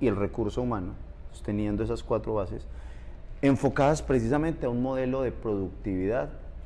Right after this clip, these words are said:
y de conciencia. Yo lo llamaría, como los, lo leí en algún momento con an-, con un gran autor que es de apellido Hoffman, en un libro que tiene La empresa consciente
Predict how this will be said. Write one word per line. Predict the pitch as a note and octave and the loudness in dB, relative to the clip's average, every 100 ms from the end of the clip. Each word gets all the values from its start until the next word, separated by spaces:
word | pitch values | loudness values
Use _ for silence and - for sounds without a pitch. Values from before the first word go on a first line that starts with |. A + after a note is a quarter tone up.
| - | -2
y | B2+ A#2 | 2 2
de | G#2+ G#2 | 2 0
conciencia. | A2+ G#2+ G#2 - C#3 C3+ G#2 G#2+ | 0 0 -2 0 2 4 2 2
Yo | G2+ | 2
lo | B2+ | 4
llamaría, | D#3 B2+ A2 A2 B2 - - - | 2 2 4 4 2 -2 -10 -8
como | - A#2+ | 0 4
los, | A2 G#2+ - | 6 4 2
lo | A#2 G#2+ A#2+ G#2+ | 0 2 4 6
leí | G#2+ | 6
en | A2 | 4
algún | C3+ C3+ | 2 2
momento | C#3 C3+ B2+ C3+ | 2 0 -2 -4
con | G#2+ G#2 | -2 -2
an-, | A2 - | -2 -4
con | - G2+ | -4 -4
un | G2+ G#2 | -2 0
gran | A2 C3+ C3+ | 2 4 2
autor | C3+ C3+ B2+ | 0 -2 -2
que | B2+ | -4
es | |
de | |
apellido | B2+ G2+ G#2+ A2+ | -4 -2 0 2
Hoffman, | C3 - A2+ G#2+ A#2 - - - | 0 0 -2 -4 -6 -10 -12 -6
en | G#2 | 2
un | A2+ | 6
libro | A#2 B2 | 6 6
que | B2+ | 2
tiene | G2+ G2+ A2+ A#2+ - - - | 0 0 0 -2 -8 -4 4
La | G#2 | 4
empresa | G2 A2 A2+ C#3+ | 4 4 2 2
consciente | - G#2+ - A2 F2+ B2 | -4 -2 0 0 -2 -4